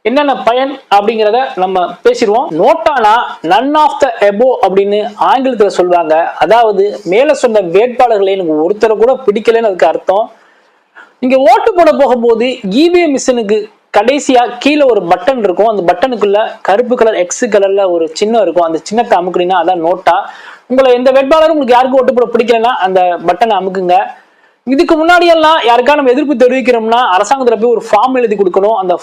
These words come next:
ஃபார்ம் வந்து ஊருக்கே தெரியும். ஆனா இப்ப அப்படி கிடையாது, ரகசியமா நம்ம பிடிக்க எதிர்ப்பை தெரிவிச்சுட்டு வந்துடலாம். இதான் இந்த நோட்டாவுடைய பலன்.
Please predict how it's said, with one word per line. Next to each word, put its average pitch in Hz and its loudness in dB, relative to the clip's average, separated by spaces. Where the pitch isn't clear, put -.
ஃபார்ம் 240 0
வந்து 214 -2
ஊருக்கே 220 -2
தெரியும். 202 0
ஆனா 202 0
இப்ப 202 0
அப்படி 202 0
கிடையாது, 196 2
ரகசியமா 196 0
நம்ம 185 -4
பிடிக்க 185 -2
எதிர்ப்பை 208 0
தெரிவிச்சுட்டு 175 -4
வந்துடலாம். 160 -2
இதான் 196 0
இந்த 170 -2
நோட்டாவுடைய 165 -2
பலன். 190 -2